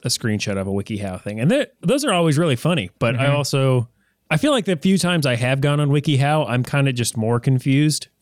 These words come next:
Speaker 2: Yeah, honestly, like, I'll go on there and I'm like, "I don't know anything about this, but I know this is wrong." <laughs>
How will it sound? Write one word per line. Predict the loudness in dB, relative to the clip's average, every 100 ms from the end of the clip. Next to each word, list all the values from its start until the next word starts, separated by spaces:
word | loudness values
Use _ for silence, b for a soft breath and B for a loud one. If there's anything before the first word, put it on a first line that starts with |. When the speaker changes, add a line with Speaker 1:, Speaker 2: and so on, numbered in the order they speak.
| B B
Speaker 2:
Yeah, | -4 0 2 2
honestly, | 0 -2 0
like, | 2 2 0
I'll | 2
go | 2
on | 2 2
there | 2 2 2
and | 2 2
I'm | 2 2
like, | 0 -2 0
"I | 0
don't | 2
know | 2
anything | 0 0 0 0 0
about | 2 0 0
this, | -2 -2
but | -4 0
I | 0
know | 2 2 2 0
this | -2 -2
is | -4
wrong." | -2 0 -2 -4
<laughs> | -6